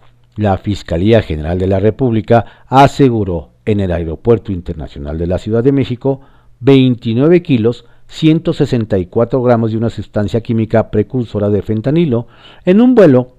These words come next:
de carga procedente de Shanghái, China.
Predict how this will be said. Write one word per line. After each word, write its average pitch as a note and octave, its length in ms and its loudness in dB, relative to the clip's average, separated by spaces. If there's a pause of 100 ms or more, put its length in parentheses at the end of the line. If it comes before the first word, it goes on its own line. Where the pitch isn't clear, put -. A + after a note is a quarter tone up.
(120)
de F2+ 220 -4
carga A#2 460 2
procedente G2+ 680 -4 (220)
de C3+ 180 4
Shanghái, A#2+ 680 0
China. - 400 -14